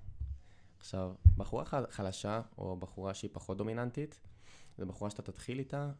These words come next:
והיא לא כזה תשאל אותך שאלות בחזרה.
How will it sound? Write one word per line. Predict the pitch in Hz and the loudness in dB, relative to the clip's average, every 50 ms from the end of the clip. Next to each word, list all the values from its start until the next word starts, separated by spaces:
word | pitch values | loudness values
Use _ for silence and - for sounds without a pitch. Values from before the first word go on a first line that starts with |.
| - - - - - | -12 -20 -18 -10 -10
והיא | 98 95 98 104 107 107 110 110 110 110 113 113 113 113 113 117 117 - - - - - - - - | -8 -4 -2 -2 0 0 0 -2 -2 -2 -4 -4 -4 -4 -4 -6 -8 -10 -18 -20 -20 -20 -20 -10 -6
לא | 127 165 - | -6 -6 -4
כזה | - 175 170 165 160 165 | -4 -6 -4 -4 -6 -6
תשאל | 131 135 - - 135 135 | -6 -6 -2 -2 -2 -2
אותך | 135 - - 113 | -2 -2 -2 -4
שאלות | - - 104 101 107 107 107 | -2 -2 -2 -2 -2 -2 -2
בחזרה. | 110 107 - - - 95 92 92 90 87 85 85 87 98 120 147 185 196 | -4 -6 -6 -6 -8 -8 -8 -4 -4 -4 -4 -4 -4 -4 -4 -4 -4 -6